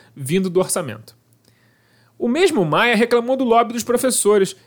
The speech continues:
que exigem ser pagos os astronômicos dois mil oitocentos e oitenta reais por mês de piso, chamando a demanda de irreal. Na mesma sessão, Tabata Amaral e Felipe Rigoni, Batman e Robin do desmonte da educação pública brasileira,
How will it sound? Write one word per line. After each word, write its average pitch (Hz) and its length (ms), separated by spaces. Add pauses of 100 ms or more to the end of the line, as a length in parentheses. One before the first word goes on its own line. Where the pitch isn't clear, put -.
que 202 100
exigem 202 280
ser 202 220
pagos 180 380
os 170 120
astronômicos 196 840
dois 143 160
mil 135 220
oitocentos 127 260
e 123 60
oitenta 120 220
reais 151 360 (300)
por 165 120
mês 143 200
de 175 80
piso, 160 420 (320)
chamando 214 460
a - 20
demanda 196 460
de 214 320 (180)
irreal. 170 800 (840)
Na 214 160
mesma 156 360
sessão, 214 520 (380)
Tabata 262 300
Amaral 180 320
e 143 40
Felipe 170 300
Rigoni, 175 500 (240)
Batman 240 480
e 190 60
Robin 160 460
do 139 100
desmonte 143 540
da 127 80
educação 127 500
pública 120 340
brasileira, 190 540